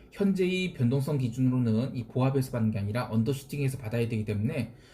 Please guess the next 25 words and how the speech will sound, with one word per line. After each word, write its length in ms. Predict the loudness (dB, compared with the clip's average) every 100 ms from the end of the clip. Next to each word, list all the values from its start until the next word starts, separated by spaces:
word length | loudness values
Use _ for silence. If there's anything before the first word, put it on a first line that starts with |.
| -20 -8
유럽 320 | 0 0 0
세션 240 | -2 -4 2
매매하시는 460 | 4 4 2 2 0
분들은 340 | 0 -2 -2
대응 260 | 0 0 0
잘 200 | -2 -4
하시기 240 | -2 -2
바랍니다. 460 | -2 -2 -2 -6 -12 -20 -20 -20 -20 -20 -4
또한 680 | 0 0 2 2 2 0 -6 -20 -20 -8
이십구 380 | -2 0 0 0
일, 80 | 0
그러니까 200 | -2 -4
오늘이죠. 560 | 0 0 0 -2 -4 -8 -20 -20 0
오늘은 640 | 2 4 4 2 2 2
유럽 320 | 4 2 2
중앙은행 560 | -2 -2 0 2 2 0
토-, 200 | -8 -6
통화정책회의가 680 | 0 0 0 -2 -2 0 -4
있습니다. 460 | -4 -4 -4 -8 -14 -20 -20 -20 -20 -20 0
엄청난 640 | 4 4 4 6 6 4
부양책이 520 | 0 2 2 0 -6 -4
나올 240 | 0 2
수도 180 | 0 -4
있습니다. 500 | -6 -4 -4 -4 -10 -18 _ -20 _ -2
그래서 480 | 0 2 0 0